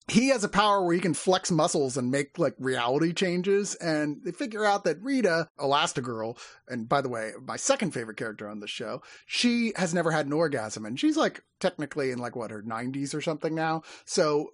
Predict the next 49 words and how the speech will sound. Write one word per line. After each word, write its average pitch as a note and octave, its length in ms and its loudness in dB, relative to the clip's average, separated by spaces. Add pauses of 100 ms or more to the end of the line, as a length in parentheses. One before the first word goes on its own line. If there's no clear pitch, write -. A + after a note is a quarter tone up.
Flex G3 260 0
is D#3+ 120 0
like, E3 160 0
"Let's G#3+ 280 4
see G#3+ 180 4
if F#3+ 120 0
we A3+ 80 0
can A3+ 160 -6
fix D#4 300 -4
that." C#3+ 320 2
And C#3+ 200 -4
using E3+ 300 2
his D3 140 2
power, F3+ 420 2
and D3+ 380 -2
somehow C4 300 4
this G3 180 -2
combination F#3 600 2
of D#3 120 0
events D#3 480 2
is D3+ 180 -2
a C#3+ 40 -6
perfect D#3+ 340 0
storm E3 480 2
that C#3 100 0
ends D#3 220 0
up D3 120 2
opening D#3+ 600 2
up D#3+ 220 2
the D#3+ 80 2
world D3+ 280 4
to D#3 160 4
sex - 380 4
ghosts, D#3 500 2
which E3 220 2
by F3+ 100 6
the E3 140 4
end E3 100 2
of D3+ 80 0
the C3+ 80 2
show, D3 240 4
the B2+ 160 2
mansion C3+ 380 4
is A#2+ 100 0
still D3+ 600 4
infested C#3 560 2
with. A2+ 560 0 (280)
<laughs> - 60 -8
And D#3+ 360 4